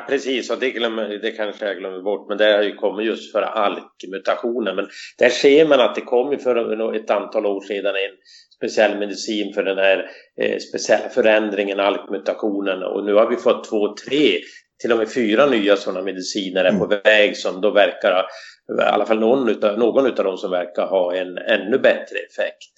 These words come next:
Speaker 2: Mm.
Speaker 1: Så det visar ju hur positivt utvecklingen triggar, eh, när man väl har kommit igång. Och det är ju det som är så positivt för lungcancer, att precis som för bröstcancer och prostatacancer, så har man kunnat trigga utvecklingen när det har kommit någonting nytt och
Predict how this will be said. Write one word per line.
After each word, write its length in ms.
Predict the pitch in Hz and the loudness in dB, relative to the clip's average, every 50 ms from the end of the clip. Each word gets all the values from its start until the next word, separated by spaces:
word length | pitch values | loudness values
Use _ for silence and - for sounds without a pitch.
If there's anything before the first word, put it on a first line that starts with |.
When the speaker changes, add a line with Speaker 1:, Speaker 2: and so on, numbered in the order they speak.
| _ _ _ _ - | _ _ _ _ -10
Speaker 2:
Mm. 120 | 101 92 | -8 -4
Speaker 1:
Så 80 | 85 110 | -2 -2
det 80 | 110 | -2
visar 400 | 104 131 139 120 107 110 - 117 | -2 -2 -2 -2 -2 -2 0 0
ju 120 | 120 120 104 | 2 2 2
hur 180 | 110 - - | 2 0 -2
positivt 880 | - 117 113 104 101 95 - - 107 98 - - 113 98 - - - - | -2 -4 -4 -4 -4 -10 -8 -8 -8 -8 -4 -2 -2 -2 -2 -6 -4 0
utvecklingen 800 | 120 110 95 - - - 107 101 98 - - 110 107 101 101 98 98 98 - - - - _ _ - - | 0 0 0 -2 -2 2 2 2 2 0 -2 -4 0 0 0 0 0 -4 -10 -18 -20 -20 _ _ -4 0
triggar, 720 | 123 131 127 - 92 - - - 160 151 120 90 85 - - - _ _ _ _ _ - | 2 2 2 0 -6 -10 0 2 4 4 4 2 0 -2 -10 -14 _ _ _ _ _ -6
eh, 80 | 117 110 | -4 -2
när 120 | 110 110 107 | -2 -2 -4
man 120 | 110 107 | -4 0
väl 220 | 107 113 110 104 104 | 0 2 2 0 -2
har 60 | 95 | -6
kommit 340 | - - 107 104 95 - - | -4 -4 -4 -4 -4 -4 -4
igång. 360 | 92 110 143 160 139 113 104 | 2 4 6 6 6 4 2
Och 80 | 101 92 | 2 2
det 80 | 104 | 2
är 40 | 110 | 2
ju 60 | 110 | 2
det 220 | 107 113 139 156 151 | 4 2 2 2 2
som 140 | - 123 110 | 0 -2 -2
är 40 | |
så 140 | - - 107 - | -2 -2 -6 -6
positivt 440 | - 120 113 - 104 - - 98 | -4 -4 -4 -4 -6 -8 -8 -8
för 60 | 92 98 | -6 -2
lungcancer, 600 | 104 101 95 90 - - 110 104 104 95 - 101 | -2 -2 -2 -2 -2 0 2 2 2 0 0 0
att 140 | 101 - - | 0 0 0
precis 360 | 107 95 - 113 107 107 - | -8 -8 -6 -8 -8 -6 -6
som 80 | 104 87 | -8 -8
för 120 | 95 98 | -8 -2
bröstcancer 720 | - 104 101 101 - - - 104 101 104 104 98 - 110 101 | 2 2 2 2 0 0 2 4 4 4 2 0 0 0 0
och 100 | 95 - | 0 0
prostatacancer, 760 | - - - - 113 95 87 - 92 - 101 117 120 - - | -6 -10 0 2 2 2 2 0 -4 0 0 0 0 -2 -4
så 80 | - 107 | -2 -2
har 80 | 101 | 0
man 180 | 98 104 104 104 - - - - - - - _ - | 2 0 -2 -2 -8 -18 -20 -20 -20 -20 -20 _ -6
kunnat 240 | - 120 110 110 - - _ - - - | -4 -4 -4 -4 -8 -18 _ -12 -2 0
trigga 680 | 131 127 110 - 95 92 - 151 156 110 - - - - - _ _ _ 190 | 2 2 2 0 -6 0 4 4 4 4 4 0 -8 -14 -20 _ _ _ -6
utvecklingen 840 | 143 123 113 113 - - - - 104 104 - - 113 107 104 101 95 | -4 -4 -4 -4 -8 -12 -4 -4 -4 -4 -4 -6 -4 -4 -4 -2 -4
när 100 | 101 95 | -4 -4
det 60 | 98 | -4
har 120 | 95 - | -6 -4
kommit 240 | - 110 98 92 92 | -4 -4 -4 -4 -6
någonting 360 | 95 95 92 - - 104 101 95 | -8 -10 -10 -12 -12 -10 -8 -6
nytt 320 | 95 90 92 - - - | -6 -6 -8 -10 -8 -8
och 100 | 101 | -6